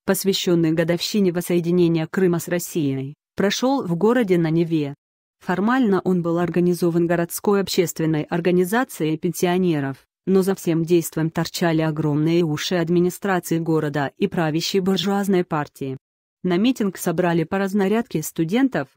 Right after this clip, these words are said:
чиновников районных организаций, работников городских предприятий.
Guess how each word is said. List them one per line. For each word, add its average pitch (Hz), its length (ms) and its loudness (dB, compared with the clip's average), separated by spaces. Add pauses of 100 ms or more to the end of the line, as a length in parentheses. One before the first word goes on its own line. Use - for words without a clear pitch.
(200)
чиновников 190 680 0
районных 175 480 2
организаций, 170 840 -2 (220)
работников 185 680 0
городских 180 500 -2
предприятий. 160 840 -4